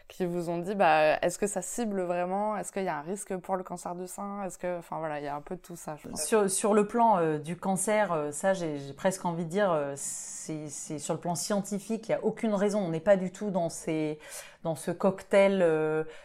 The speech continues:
Speaker 2: euh, je sais pas, euh, perturbateur endocrinien, chimie du corps, et cetera. Pas du tout, hein. Là, on, nous, euh, on est vraiment à la surface avec nos petites lumières et nos,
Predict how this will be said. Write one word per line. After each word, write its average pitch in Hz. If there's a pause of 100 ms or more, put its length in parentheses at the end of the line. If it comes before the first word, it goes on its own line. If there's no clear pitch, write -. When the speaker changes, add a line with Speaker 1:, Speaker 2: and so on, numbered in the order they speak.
(100)
Speaker 2:
euh, 151
je 156
sais 180
pas, 185
euh, 156
perturbateur 165
endocrinien, 170
chimie 185
du 165
corps, 196
et 165
cetera. 175
Pas 208
du 202
tout, 214
hein. 175
Là, 170
on, 147 (260)
nous, 214
euh, 160
on 156
est 160
vraiment 170
à 180
la 160
surface -
avec 156
nos 170
petites 180
lumières 185
et 170
nos, 151